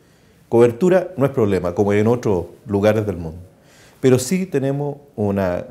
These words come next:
deuda inmensa en calidad. Los aprendizajes que logran nuestros alumnos no son lo que esperamos, los que pueden poner a Chile en el camino al desarrollo, en lograr los objetivos que queremos.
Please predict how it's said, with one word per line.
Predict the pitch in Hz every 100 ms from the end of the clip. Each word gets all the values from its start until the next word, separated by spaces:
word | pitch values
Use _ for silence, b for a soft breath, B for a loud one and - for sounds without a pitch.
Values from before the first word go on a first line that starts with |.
| -
deuda | 104 117 127 123
inmensa | 113 117 135 143 175 160 -
en | 110 104
calidad. | - 92 95 87 - _ _ -
Los | 110 107
aprendizajes | 110 110 107 110 185 123
que | 127 127
logran | 147 156
nuestros | 147 143 123
alumnos | 131 151 165 170 b b b -
no | 127 147
son | - 156 147 160 -
lo | 107 107
que | 110
esperamos, | - 107 117 117 120
los | 107
que | 101
pueden | 110 110
poner | 110 101
a | 92
Chile | 123 110 120 117 B B -
en | 101
el | 98
camino | 101 107 107
al | 98
desarrollo, | - 92 131 131 123 110
en | 107 98
lograr | 98 127
los | 131 120
objetivos | 120 107 110 110
que | 104
queremos. | 110 120 92